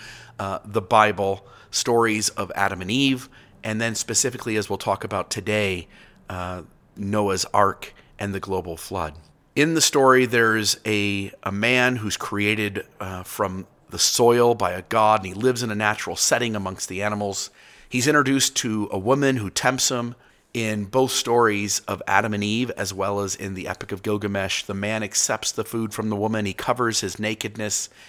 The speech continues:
He must leave his former realm and unable to return. The presence of a snake that steals a plant of immortality from the hero later in the epic is a-, another point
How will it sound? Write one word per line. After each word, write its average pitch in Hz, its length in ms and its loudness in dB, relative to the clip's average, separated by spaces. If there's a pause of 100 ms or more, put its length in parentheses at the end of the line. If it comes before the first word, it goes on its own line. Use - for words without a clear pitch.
(180)
He 123 120 -4
must 120 240 -2
leave 139 340 -4
his 143 180 -2
former 131 360 4
realm 113 400 4
and 101 120 -4
unable 107 360 -2
to - 160 -6
return. 95 540 -2 (340)
The 113 80 -2
presence 151 420 4
of 135 80 0
a 120 80 -2
snake 151 500 2
that 104 140 -8
steals 120 460 0
a - 20 -6
plant 123 460 -4
of 110 100 -4
immortality 110 720 0
from 104 220 -6
the 98 80 -6
hero 113 380 0
later 107 340 0
in 104 60 -2
the 90 120 -4
epic 98 280 -6
is 98 120 -4
a-, 101 160 0
another 104 280 -2
point 95 400 -8